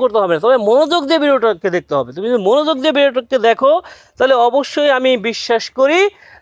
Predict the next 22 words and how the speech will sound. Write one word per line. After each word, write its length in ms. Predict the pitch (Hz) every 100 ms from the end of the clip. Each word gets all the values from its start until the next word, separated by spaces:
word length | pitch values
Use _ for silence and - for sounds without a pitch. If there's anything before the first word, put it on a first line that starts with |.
| _
যে 100 | 165 175 -
এটা 180 | 190 285 330 320 262
তোমার 220 | 233 214 202
মুখস্থ 300 | 214 214 214 175
হয়ে 160 | 160 127
যাবে। 180 | 107 104 _ _ _ _
ঠিক 120 | 247 330
আছে, 140 | 269 156 - _ _ _ _ _ 214
একবারে 300 | 262 254 320 311
না 60 | 311 269
হলে 180 | 269 330 370 - 294
তিনবার 340 | 311 285 294 233
ভিডিওটা 300 | 226 190 180 156
দেখবা। 240 | 117 113 95 _ _ _ _ _
ঠিক 120 | 185 262
আছে, 120 | 302 185 -
তিনবার 360 | 269 269 262 233
ভিডিও 160 | 233 240 202 196
দেখার 240 | 202 208 185
পরে 140 | 254 262
অবশ্যই 340 | 202 202 233 202
কিন্তু 160 | 208